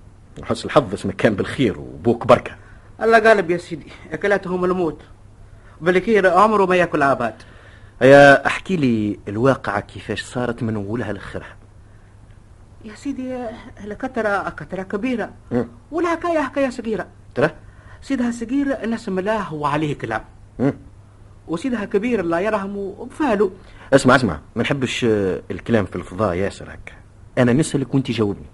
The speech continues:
Speaker 2: آه، حاضر يا سيدي. بالكير كلمة واحدة وقص.
Speaker 1: به.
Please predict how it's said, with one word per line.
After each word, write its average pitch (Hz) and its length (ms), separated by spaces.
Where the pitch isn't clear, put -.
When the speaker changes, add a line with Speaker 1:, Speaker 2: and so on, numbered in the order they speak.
Speaker 2:
آه، - 40
حاضر 131 300
يا 123 60
سيدي. 120 300
بالكير 139 800
كلمة 180 340
واحدة 254 500
وقص. - 440
Speaker 1:
به. 117 180